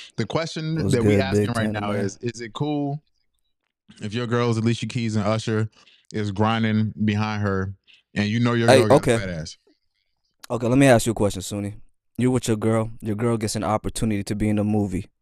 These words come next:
Speaker 2: Biggest paycheck she's, I'm talking about right now.
Speaker 1: Mm-hmm.
Speaker 2: Your girl gets a, and it's not no freaky film, no nothing. It's an actual film,
Speaker 1: Mm-hmm.
Speaker 2: right? It's a Romeo and Juliet type of shit. She
Speaker 1: Yeah.
Speaker 2: has to kiss a, s-, a dude on this film.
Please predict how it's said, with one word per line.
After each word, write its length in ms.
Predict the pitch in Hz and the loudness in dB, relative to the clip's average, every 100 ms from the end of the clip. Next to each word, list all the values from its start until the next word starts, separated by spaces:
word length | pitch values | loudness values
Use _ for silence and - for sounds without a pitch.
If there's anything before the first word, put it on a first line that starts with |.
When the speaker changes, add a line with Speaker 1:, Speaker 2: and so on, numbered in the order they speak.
| _ _ _ - | _ _ _ 4
Speaker 2:
Biggest 280 | 127 123 113 | 6 6 4
paycheck 360 | 120 117 117 | 4 4 0
she's, 160 | - 110 | 0 0
I'm 240 | 110 - | 2 4
talking 160 | 135 135 | 6 8
about 160 | 120 101 _ - | 8 4 _ 2
right 240 | 123 123 | 4 4
now. 340 | 113 101 71 _ _ _ | 2 0 -6 _ _ _
Speaker 1:
Mm-hmm. 200 | 123 117 | -2 4
Speaker 2:
Your 100 | 120 | 4
girl 220 | 127 131 123 | 6 6 4
gets 240 | 127 - | 0 -2
a, 80 | 117 - _ - | -4 -6 _ -2
and 120 | 120 | 0
it's 120 | 123 | 2
not 200 | 139 147 | 2 4
no 140 | 156 147 | 4 2
freaky 400 | - 147 147 139 | 2 0 0 -2
film, 300 | - 139 139 | 0 2 4
no 80 | 139 | 4
nothing. 300 | 135 135 127 | 2 2 0
It's 100 | 117 | -2
an 60 | - | 0
actual 500 | 127 131 - 127 127 | 0 0 0 2 0
film, 460 | - 147 127 - - _ 117 | 0 2 2 -2 -12 _ 2
Speaker 1:
Mm-hmm. 160 | 117 | 4
Speaker 2:
right? 240 | 117 127 - _ _ | 6 4 0 _ _
It's 140 | 113 - | 0 2
a 80 | |
Romeo 460 | 113 131 139 131 127 | 6 6 6 2 0
and 80 | 120 | 0
Juliet 340 | 135 131 120 | 0 0 0
type 300 | - 123 120 | -2 -4 -4
of 60 | 107 | -8
shit. 280 | - 131 - - - - | -6 -6 -6 -16 -16 -6
She 140 | 220 | -2
Speaker 1:
Yeah. 60 | 202 | 2
Speaker 2:
has 180 | 165 151 | 0 -2
to 100 | 127 | -8
kiss 500 | - 151 131 - - _ | -2 -2 -4 -10 -18 _
a, 40 | 113 | -6
s-, 200 | - - _ _ - | -6 -10 _ _ 0
a 80 | 120 | 0
dude 340 | 113 143 139 - | 4 4 4 0
on 220 | 120 127 | 0 0
this 300 | 117 107 - - _ _ _ | 0 -4 -8 -16 _ _ _
film. 440 | - - 202 123 | -8 0 2 2